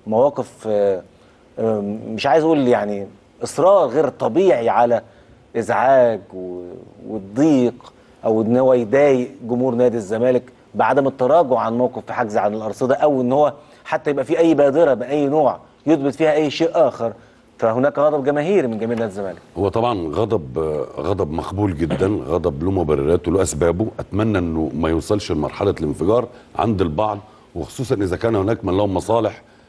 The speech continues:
Speaker 2: في مسألة، آه، توقيف أرصدة الزمالك، زي مثلًا عمال النادي البسطاء اللي هم بيقدروا بالآلاف. طبعًا أنت مطالب إنك بعد يومين ثلاثة يبقى عندك رواتبهم موجودة،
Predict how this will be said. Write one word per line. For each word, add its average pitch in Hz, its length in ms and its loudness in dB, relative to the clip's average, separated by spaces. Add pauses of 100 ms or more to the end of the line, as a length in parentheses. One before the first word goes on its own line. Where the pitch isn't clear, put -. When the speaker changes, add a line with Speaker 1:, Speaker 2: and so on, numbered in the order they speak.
Speaker 2:
في 92 100 -6
مسألة، 101 380 0 (360)
آه، 85 260 2
توقيف 95 400 -2
أرصدة 85 320 -4
الزمالك، 85 440 -2
زي 85 180 -2
مثلًا 87 360 -4 (220)
عمال 101 340 0
النادي 92 300 -2
البسطاء 76 540 -2 (300)
اللي 73 120 -2
هم 95 160 0
بيقدروا 98 540 0
بالآلاف. 87 560 -2 (320)
طبعًا 85 360 -2
أنت 82 260 -4 (100)
مطالب 82 560 -2
إنك 76 200 -8 (260)
بعد 82 220 0
يومين 85 280 -2
ثلاثة 85 360 0
يبقى 76 200 -2
عندك 82 300 -4
رواتبهم 80 480 -2
موجودة، 98 420 0